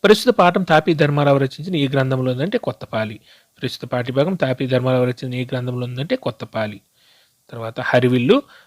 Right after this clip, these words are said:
ప్రకృతి కావ్యాల రచయిత జె బాపురెడ్డి. ప్రకృతి కావ్యాల రచయిత ఎవరంటే జె బాపురెడ్డి. హరివిల్లు పాఠ్యాంశంలోని పద్యాలను వివిధ కవులు రచించిన గ్రంథాల నుండి తీసుకున్నారు. అవి ఏంటో చూద్దాం.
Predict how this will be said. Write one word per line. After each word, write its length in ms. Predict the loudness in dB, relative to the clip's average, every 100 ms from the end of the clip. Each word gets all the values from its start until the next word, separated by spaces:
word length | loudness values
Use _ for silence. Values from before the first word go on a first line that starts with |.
| _ 6
ప్రకృతి 380 | 6 6 2
కావ్యాల 380 | 4 4 6 4
రచయిత 360 | 4 0 -2 0
జె 400 | -2 0 2 4
బాపురెడ్డి. 720 | 2 -4 -2 0 2 0 -2 _ _ _ _ _ _ _ -4
ప్రకృతి 360 | -4 -2 -4 0
కావ్యాల 340 | 0 0 0
రచయిత 320 | -2 -4 -2
ఎవరంటే 360 | -2 0 0 0
జె 240 | 4 4
బాపురెడ్డి. 680 | 4 0 -6 -4 -6 -6 -10 -12 _ _ _ _ _ _ _ -2
హరివిల్లు 340 | 4 6 6
పాఠ్యాంశంలోని 800 | 6 4 2 2 0 0 2 2 2
పద్యాలను 540 | 0 2 4 6 4
వివిధ 300 | 2 4 6
కవులు 600 | 4 _ 2 6 6 6
రచించిన 500 | 4 2 -2 -6 -4
గ్రంథాల 420 | 0 0 4 2
నుండి 200 | 2 -2
తీసుకున్నారు. 680 | -4 -6 -6 -8 -2 4 4 2 -12 -8
అవి 160 | -4 0
ఏంటో 240 | 0 0
చూద్దాం. 380 | -2 0 0 0